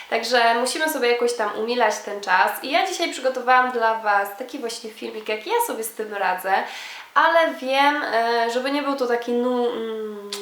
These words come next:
nużący film pod tytułem: „O, zaparzam herbatę, mam kocyk”,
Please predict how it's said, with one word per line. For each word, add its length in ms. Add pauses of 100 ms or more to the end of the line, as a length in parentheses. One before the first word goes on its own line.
(140)
nużący 640
film 440
pod 200
tytułem: 500
„O, 340
zaparzam 440
herbatę, 880
mam 180
kocyk”, 520